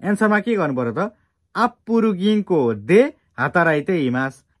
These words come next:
एप्पल ब्याङ्कमा चाहिँ काम गरिरहेको छु भन्ने अर्थ हुन्छ। तिन नम्बरमा "कारिना साङ डट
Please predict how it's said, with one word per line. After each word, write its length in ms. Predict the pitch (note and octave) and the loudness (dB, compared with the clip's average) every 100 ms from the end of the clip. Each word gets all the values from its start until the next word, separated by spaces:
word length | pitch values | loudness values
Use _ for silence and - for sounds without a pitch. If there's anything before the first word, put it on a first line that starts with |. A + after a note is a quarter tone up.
| - | -6
एप्पल 320 | G#3 G#3+ A#3+ | -4 2 2
ब्याङ्कमा 540 | G3 A3+ A3 F#3+ C#3 A#2+ | 4 2 0 -4 -4 -4
चाहिँ 240 | F#3+ A#3+ - _ - | -2 -2 -4 _ -2
काम 200 | G3 G3+ | 0 0
गरिरहेको 540 | G3 F#3+ E3 D3 B2+ | 0 0 0 -2 -4
छु 220 | B2 E3 E3 _ - | -6 -8 -10 _ -8
भन्ने 180 | B2+ F#3 | -4 -2
अर्थ 240 | D3 B2+ | -2 -4
हुन्छ। 260 | A2+ G#2 C3 C3 - _ _ | -6 -6 -8 -10 -12 _ _
तिन 160 | G#3+ A#3 | 2 4
नम्बरमा 480 | A#3 E3+ B2 C#3 G#3 _ _ _ - | 4 2 0 0 -2 _ _ _ -2
"कारिना 400 | G3+ G#3+ A3+ A3+ | 0 0 0 0
साङ 340 | A3 A3 E3+ - _ A2+ | 0 0 0 -6 _ -6
डट 360 | C3 A3+ B3+ | 0 0 0